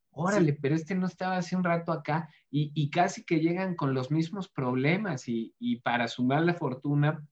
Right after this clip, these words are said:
Speaker 1: tengo buena memoria, y les digo, "Oye, pero, pero ¿a poco desde
Speaker 2: <laughs>
Speaker 1: entonces no, no has bajado como,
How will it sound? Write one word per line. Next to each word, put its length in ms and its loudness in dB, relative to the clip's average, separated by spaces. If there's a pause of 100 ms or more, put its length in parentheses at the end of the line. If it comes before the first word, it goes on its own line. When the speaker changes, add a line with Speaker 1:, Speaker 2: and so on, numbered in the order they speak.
(160)
Speaker 1:
tengo 300 0
buena 240 0
memoria, 460 0
y 40 0
les 200 0
digo, 420 0 (300)
"Oye, 380 4
pero, 360 2
pero 180 2
¿a 100 -2
poco 320 4
desde 200 4
Speaker 2:
<laughs> 20 2
Speaker 1:
entonces 400 0
no, 260 4
no 200 2
has 220 4
bajado 520 2
como, 420 -4